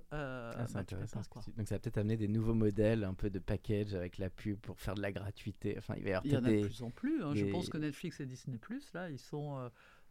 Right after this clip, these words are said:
Speaker 1: euh, en tête du mouvement de, d'hybridation finalement de l'offre aux consommateurs.
Speaker 2: Et c'est intéressant parce que plus ça avance, plus on voit la spécificité de chaque plateforme. Donc ça te donne envie évidemment d'avoir les autres puisqu'ils sont complémentaires.
Speaker 1: Bah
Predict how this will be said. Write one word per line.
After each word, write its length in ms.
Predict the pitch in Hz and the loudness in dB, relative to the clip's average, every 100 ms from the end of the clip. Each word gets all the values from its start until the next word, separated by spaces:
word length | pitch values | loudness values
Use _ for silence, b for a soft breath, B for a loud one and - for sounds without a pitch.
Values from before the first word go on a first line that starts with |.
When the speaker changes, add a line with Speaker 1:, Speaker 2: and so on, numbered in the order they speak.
| 131 | -6
Speaker 1:
euh, 320 | 120 117 113 - | -4 -4 -4 -4
en 120 | 143 139 | -2 -2
tête 340 | - 196 147 | 2 0 2
du 140 | 151 | -2
mouvement 460 | 143 143 135 185 220 | -2 -2 -2 -2 0
de, 1000 | 156 135 131 123 120 117 117 117 107 107 | 0 -2 -2 -4 -4 -6 -6 -8 -10 -10
d'hybridation 880 | 120 151 147 151 139 127 - 220 233 | -2 0 2 2 0 -2 -2 0 0
finalement 480 | - 135 120 143 175 | -2 -4 -4 -4 -2
de 120 | 135 | -2
l'offre 340 | 123 156 - | -2 -2 -4
aux 60 | 123 | -12
consommateurs. 580 | - 120 120 135 - 262 | -10 -10 -8 -8 -6 -4
Speaker 2:
Et 40 | 113 | 0
c'est 120 | - | 2
intéressant 340 | 101 104 104 127 | 2 2 2 0
parce 120 | - | -2
que 80 | - | -6
plus 180 | - | -4
ça 240 | 127 117 104 | 0 4 4
avance, 280 | 104 131 - | 4 2 2
plus 200 | - 117 | 2 4
on 80 | |
voit 260 | 107 110 120 | 4 6 6
la 120 | 104 | 6
spécificité 640 | - 117 - 107 - - 110 | 2 0 0 -4 -6 -4 -2
de 20 | |
chaque 220 | - 107 | -2 -2
plateforme. 420 | 110 95 - 127 | -2 0 2 4
Donc 140 | 104 - | 2 0
ça 100 | 98 | -2
te 140 | 101 | 0
donne 240 | 95 98 | 0 2
envie 260 | 98 95 110 | 2 0 -2
évidemment 460 | 92 92 98 98 104 | -4 -6 -8 -6 -8
d'avoir 240 | 92 90 | -8 -8
les 240 | 98 95 | -8 -8
autres 80 | 95 | -8
puisqu'ils 300 | - - 104 | -8 -10 -8
sont 160 | - 110 | -4 -4
complémentaires. 800 | - 98 104 104 95 - 104 113 | -4 -4 -2 -2 -2 -2 -4 -4
Speaker 1:
Bah 80 | 123 | -8